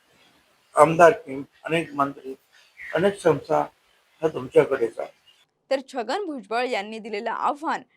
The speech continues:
Speaker 2: आणि आता ओबीसी जे म्हणतायत की आता आम्ही मुंबईत येऊ, तर खरंच मुंबईमध्ये त्यांच्या मागण्या पूर्ण केल्या जाणार आहेत का? जसं मराठा समाजाने आरक्षणासाठी मुंबईमध्ये मोर्चा केला, आंदोलन केलं, पण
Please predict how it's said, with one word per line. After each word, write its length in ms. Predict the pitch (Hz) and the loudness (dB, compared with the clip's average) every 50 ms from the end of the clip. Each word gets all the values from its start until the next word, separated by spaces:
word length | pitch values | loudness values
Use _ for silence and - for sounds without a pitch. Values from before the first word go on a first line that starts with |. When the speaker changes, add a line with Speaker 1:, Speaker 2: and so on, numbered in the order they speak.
| _ _ _ - | _ _ _ -12
Speaker 2:
आणि 180 | 185 214 226 | -10 -8 -8
आता 200 | 220 214 - 226 | -6 -4 -4 -4
ओबीसी 680 | - - - 175 180 165 - 240 285 277 - 330 285 | -4 -4 -6 -8 -10 -8 -8 -10 -10 -8 -8 -8 -8
जे 320 | 247 208 214 220 202 196 196 - _ _ _ _ _ - | -8 -8 -6 -6 -4 -6 -8 -12 _ _ _ _ _ -16
म्हणतायत 460 | 202 190 214 202 - 311 294 226 190 190 - | -14 -12 -10 -6 -4 -2 -2 -2 -4 -6 -6
की 60 | - | -6
आता 180 | 165 - - 208 | -6 -4 -4 -6
आम्ही 240 | 202 202 214 220 233 | -6 -6 -8 -10 -12
मुंबईत 460 | 233 202 190 185 202 180 247 359 370 381 | -12 -12 -12 -10 -4 0 0 0 0 0
येऊ, 280 | 254 254 233 196 160 120 _ _ _ _ - | -4 -4 -4 -4 -4 -6 _ _ _ _ -10
तर 40 | 262 - | -10 -8
खरंच 380 | - - 254 233 277 359 381 - 254 | -6 -2 2 2 2 2 2 -2 -10
मुंबईमध्ये 800 | 226 220 220 214 214 233 285 403 415 349 285 240 180 156 - - _ | -14 -12 -12 -8 -2 0 0 0 0 -2 -6 -8 -8 -10 -10 -12 _
त्यांच्या 300 | - 240 240 240 247 311 | -10 -10 -10 -10 -10 -8
मागण्या 320 | 311 269 233 226 226 262 285 | -6 -6 -6 -6 -6 -8 -10
पूर्ण 340 | 269 - 247 247 269 294 359 | -10 -10 -10 -8 -8 -8 -8
केल्या 280 | 359 - 262 247 233 | -6 -6 -4 -2 -2
जाणार 300 | 202 208 190 185 180 185 | -2 -2 -4 -4 -4 -6
आहेत 180 | 180 208 214 - - - | -6 -8 -10 -14 -14 -12
का? 100 | 175 175 | -12 -12
जसं 280 | 208 202 190 - 233 | -12 -14 -14 -14 -14
मराठा 440 | 226 202 190 170 175 214 - - 359 | -14 -10 -6 -4 -4 -4 -4 -6 -12
समाजाने 640 | 370 - 269 233 208 190 185 185 160 160 156 165 - _ _ _ _ _ _ - - | -10 -8 -8 -8 -8 -8 -6 -8 -8 -8 -10 -14 -16 _ _ _ _ _ _ -8 -4
आरक्षणासाठी 960 | - 190 190 - - - - 370 285 269 - - 196 175 170 - - 233 240 247 | 0 2 2 2 0 0 -4 -4 -4 -4 -4 -2 -2 -2 -2 -4 -8 -14 -12 -12
मुंबईमध्ये 560 | 233 226 214 190 165 165 196 214 202 190 202 | -12 -12 -12 -8 -6 -6 -6 -6 -8 -10 -10
मोर्चा 420 | 220 196 170 165 165 - - 240 | -10 -10 -10 -12 -10 -8 -8 -8
केला, 260 | 240 - 233 196 - | -8 -6 -6 -6 -4
आंदोलन 540 | - 143 170 175 208 226 311 339 339 381 370 | -4 -4 -4 -6 -6 -6 -4 -4 -4 -4 -4
केलं, 280 | - 285 214 190 165 - - _ _ _ _ _ _ _ - | -4 -4 -4 -2 -4 -6 -6 _ _ _ _ _ _ _ -2
पण 260 | 233 247 254 190 | -2 -2 -2 -2